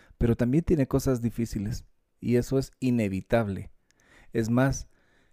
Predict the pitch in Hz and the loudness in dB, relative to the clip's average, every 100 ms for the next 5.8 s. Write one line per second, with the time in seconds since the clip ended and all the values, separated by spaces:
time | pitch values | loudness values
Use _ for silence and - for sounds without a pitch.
0 | - 110 113 110 98 101 - - - 127 | -4 0 2 4 2 -2 -6 -6 -6 -4
1 | 127 127 - 117 127 131 - - 113 117 | -2 0 2 2 4 0 -2 -2 0 2
2 | 120 - 127 127 127 - _ _ _ _ | 0 0 2 2 0 -4 _ _ _ _
3 | 120 113 120 113 113 131 147 143 156 147 | -2 0 2 2 4 4 2 2 2 0
4 | 139 - 139 147 135 123 131 135 117 117 | 0 2 4 4 4 2 2 0 -2 -2
5 | 127 131 - 165 185 156 156 | -2 -2 2 2 2 0 -2